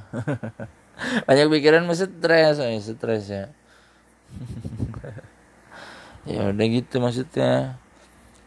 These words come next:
Eh, beda kepalanya kan bisa beda pemikiran ya. Iya, beda pemikirannya.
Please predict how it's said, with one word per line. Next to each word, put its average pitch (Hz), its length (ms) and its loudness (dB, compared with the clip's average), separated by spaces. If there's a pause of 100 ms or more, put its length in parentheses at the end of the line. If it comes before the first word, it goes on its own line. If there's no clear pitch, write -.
(180)
Eh, 113 400 2
beda 107 240 4
kepalanya 107 760 2 (120)
kan 151 80 -6 (960)
bisa 110 400 0 (1500)
beda 104 480 2
pemikiran 113 720 2
ya. 101 320 -2
Iya, 135 160 -4
beda 127 320 -4
pemikirannya. 123 960 -4